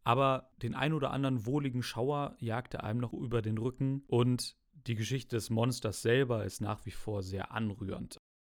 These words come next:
Mein dritter Film ist auch in meinen Augen ein absoluter Klassiker, nämlich Bram Stokers Dracula von neunzehnhundertzweiundneunzig,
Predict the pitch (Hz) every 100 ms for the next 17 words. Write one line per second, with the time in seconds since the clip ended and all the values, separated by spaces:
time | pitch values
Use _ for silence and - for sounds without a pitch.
0 | - - 110 151 170 - - 139 - 147
1 | 160 127 - - 127 113 123 113 117 123
2 | 120 - 117 120 107 110 120 - 127 117
3 | 110 - 117 - 113 - 92 92 98 110
4 | 101 - - 110 165 170 - - 127 113
5 | 110 101 92 - - - - 101 110 -
6 | 101 101 95 90 104 95 101 127 127 127
7 | 110 117 - - - 110 127 147 143 139
8 | 131 131 127 120 -